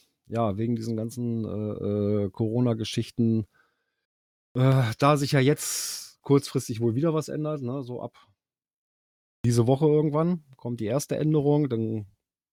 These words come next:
<laughs> warte ich die erstmal noch ab, dann passe ich das entsprechend erstmal an.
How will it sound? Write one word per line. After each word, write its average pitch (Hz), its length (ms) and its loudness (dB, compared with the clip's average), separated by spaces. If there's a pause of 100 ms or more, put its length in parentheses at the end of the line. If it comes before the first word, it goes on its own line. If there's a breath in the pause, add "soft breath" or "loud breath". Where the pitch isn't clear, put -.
<laughs> - 520 -20
warte 139 280 4
ich - 120 0
die 135 160 4
erstmal 151 360 4
noch 117 160 4
ab, 113 180 -2
dann 123 140 2
passe 131 220 4
ich 127 80 2
das 123 200 4
entsprechend 123 500 2
erstmal 113 440 0
an. 143 180 2